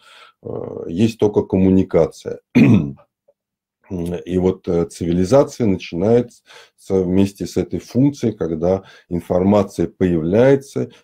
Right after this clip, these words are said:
её нужно сохранять, э, передавать, с ней работать.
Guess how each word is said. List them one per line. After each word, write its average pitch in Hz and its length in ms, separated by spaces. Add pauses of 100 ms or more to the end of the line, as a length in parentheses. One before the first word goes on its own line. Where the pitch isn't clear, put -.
её 85 280
нужно 92 380
сохранять, 92 960
э, 110 340 (1500)
передавать, 90 840 (300)
с - 140
ней 123 300 (300)
работать. 85 760